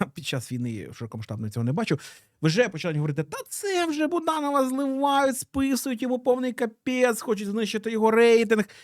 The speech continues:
і таке інше. Я маю зовсім кардинально іншу думку щодо цього.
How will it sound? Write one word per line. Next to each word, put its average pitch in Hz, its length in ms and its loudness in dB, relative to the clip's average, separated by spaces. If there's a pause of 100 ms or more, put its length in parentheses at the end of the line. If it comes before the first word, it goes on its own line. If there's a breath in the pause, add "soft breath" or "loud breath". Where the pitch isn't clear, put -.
(320 loud breath)
і 202 80 -2
таке 220 280 0
інше. 220 600 0
Я 196 220 4
маю 214 200 8
зовсім 160 420 4
кардинально 143 440 2
іншу 135 220 0
думку 220 320 0
щодо 139 240 -4
цього. 101 320 -6